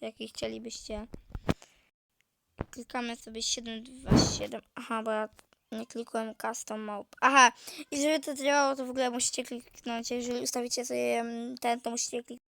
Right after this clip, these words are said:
custom map. Siedem dwa siedem trzy. Uwaga, i czy się kody będą zgadzać? Kody się zgadzają. Zaczynamy grę, jak się gra zacznie, to się widzimy już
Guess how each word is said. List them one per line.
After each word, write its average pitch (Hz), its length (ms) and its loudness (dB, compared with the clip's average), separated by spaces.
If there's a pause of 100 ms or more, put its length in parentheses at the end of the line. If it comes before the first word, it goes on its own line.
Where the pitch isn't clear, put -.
(580)
custom 226 400 0
map. 233 360 -6 (920)
Siedem 247 380 -4
dwa 240 280 -8
siedem 240 300 -14
trzy. 254 500 -6 (1200)
Uwaga, 294 460 4
i 277 100 -2
czy - 160 -6
się 277 160 0
kody 269 280 0 (200)
będą 233 160 -6
zgadzać? 269 500 0 (400)
Kody 262 220 2
się 233 140 -6
zgadzają. 247 580 -6
Zaczynamy 214 500 -4
grę, 208 160 -2
jak 214 160 -2
się 214 140 -4
gra 208 200 -2
zacznie, 196 320 -6
to - 100 -10
się - 180 -6
widzimy - 380 -10
już - 260 -16